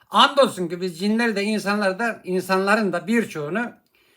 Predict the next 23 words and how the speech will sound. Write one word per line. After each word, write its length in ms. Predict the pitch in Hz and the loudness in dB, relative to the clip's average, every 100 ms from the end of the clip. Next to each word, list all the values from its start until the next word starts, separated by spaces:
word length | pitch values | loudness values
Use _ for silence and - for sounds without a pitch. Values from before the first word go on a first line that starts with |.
| _ | _
cehennem 500 | 135 180 190 190 220 | -4 0 2 4 2
için 240 | 196 - 101 | 2 -4 -14
yarattık," 520 | 90 - _ _ _ _ | -18 -20 _ _ _ _
diyor. 160 | _ _ _ _ _ | _ _ _ _ _
E 60 | 131 | -10
kardeşim, 580 | 139 165 180 - 123 - _ _ _ - | -6 -4 -4 -8 -12 -20 _ _ _ -12
cehennem 500 | 165 160 185 208 226 | -6 -4 0 0 -2
için 200 | - 156 | -4 -6
yarattığın 560 | 160 175 - 160 156 | -2 -2 -4 -12 -14
adamı 480 | 143 131 139 180 156 | -10 -6 -4 -4 -4
bu 100 | 120 | -6
dünyaya 400 | 135 139 165 185 | -6 -2 2 2
niye 220 | 131 131 | 0 0
gönderdin? 580 | 202 269 277 302 277 165 | 0 0 0 -4 -4 -4
Bırak 260 | 135 160 - | -2 -2 0
kalsın 360 | 202 190 233 | 0 0 0
orada. 360 | 277 208 117 87 _ _ | -2 -2 -4 -14 _ _
Neyse. 600 | 165 233 - - - - _ _ _ _ _ _ _ - | -6 -4 -2 -4 -6 -14 _ _ _ _ _ _ _ -6
"Bunların 460 | 185 247 262 277 - | 2 4 6 4 4
kalpleri 500 | 226 - 180 240 269 | 4 4 2 4 6
vardır 380 | 214 170 185 247 - - | 6 4 0 -2 -4 -8
ama 480 | 165 208 262 214 - _ _ _ _ | -2 2 2 0 -10 _ _ _ _
kavramazlar. 960 | - 170 185 185 185 175 196 147 - | -4 0 4 4 4 4 4 2 -2